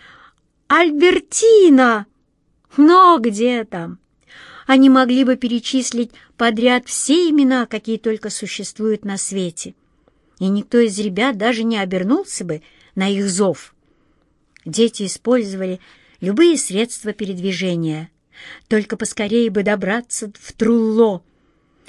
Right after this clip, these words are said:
Они ехали на трехколесных велосипедах. Другие весело неслись на роликовых коньках. А на одном самокате, например, умудрилось устроиться четверо ребят.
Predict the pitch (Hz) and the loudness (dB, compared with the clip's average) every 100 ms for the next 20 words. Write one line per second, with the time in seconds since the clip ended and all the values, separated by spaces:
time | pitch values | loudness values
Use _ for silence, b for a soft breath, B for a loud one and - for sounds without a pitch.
0 | - 180 220 226 233 240 226 226 226 208 | -6 -2 0 0 0 -2 -2 -2 -2 0
1 | 254 - 226 220 262 254 226 240 220 226 | -2 -2 -2 0 0 -2 -8 -8 -4 -4
2 | 220 233 - 196 156 147 _ _ _ _ | -4 -8 -4 -4 -6 -12 _ _ _ _
3 | B B B B 202 262 247 294 277 311 | B B B B 0 2 4 4 6 2
4 | 370 - 320 294 294 - 269 277 - 220 | 0 -2 0 2 2 0 -2 -2 -4 -4
5 | 208 208 277 233 233 220 220 - 196 190 | 0 2 2 0 -4 -6 -8 -10 -8 -8
6 | - 180 165 - _ _ _ B B B | -6 -6 -6 -12 _ _ _ B B B
7 | B B 190 190 202 196 208 - 202 180 | B B 0 2 2 0 -2 -2 -4 -4
8 | 165 208 294 247 208 190 185 175 156 _ | -2 -4 -2 -4 -4 -6 -6 -6 -10 _
9 | b b b - 233 240 220 247 240 220 | b b b 2 4 4 2 2 2 -2
10 | 220 - - 269 302 247 - 214 190 b | -6 -8 -4 -2 -2 -4 -6 -10 -10 b
11 | b b _ - 220 381 427 269 254 254 | b b _ -4 0 0 0 0 2 4
12 | 240 240 202 202 185 180 _ | 4 4 2 0 0 -6 _